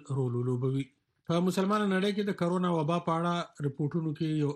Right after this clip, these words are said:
اهم خبر دا دی چې سعودي عرب د وړوکي اختر لپاره د پنځه چوټیانو په وخت د کرفیو نافذولو اعلان کړی دی. او د هیواد داخله وزارت ویلي دي چې د مې درویشتمې نیټې نه تر ویشتمې مې پورې به د پنځو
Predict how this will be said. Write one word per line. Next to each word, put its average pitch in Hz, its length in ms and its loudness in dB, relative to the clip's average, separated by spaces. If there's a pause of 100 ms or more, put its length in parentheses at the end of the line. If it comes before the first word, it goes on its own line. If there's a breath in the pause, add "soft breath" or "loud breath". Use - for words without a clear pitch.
(120)
اهم 151 260 -2
خبر 131 300 -2
دا 160 100 -2
دی 170 140 -2
چې 160 180 -4
سعودي 131 300 -2
عرب 156 200 -2 (500 soft breath)
د 139 160 -2 (680 loud breath)
وړوکي 190 400 0
اختر 151 340 -2
لپاره 160 380 -2
د 156 180 -2
پنځه 156 320 0
چوټیانو 143 500 -2
په 127 160 0
وخت - 300 -8 (200)
د 139 220 0 (100)
کرفیو 147 440 0
نافذولو 131 600 0
اعلان 127 360 -2
کړی 131 240 0
دی. 135 100 -2 (340)
او 156 140 -2
د 156 100 0
هیواد 156 360 0
داخله 143 320 0
وزارت 131 400 0
ویلي 156 340 0
دي 160 140 -2
چې 151 100 0 (480 loud breath)
د 147 120 0
مې 160 260 2
درویشتمې 139 580 0
نیټې 127 320 0
نه 165 80 0 (360 loud breath)
تر 165 140 0
ویشتمې 170 520 0 (100)
مې 160 240 0
پورې 165 260 0
به 175 80 2 (360 loud breath)
د 151 140 0
پنځو 165 300 2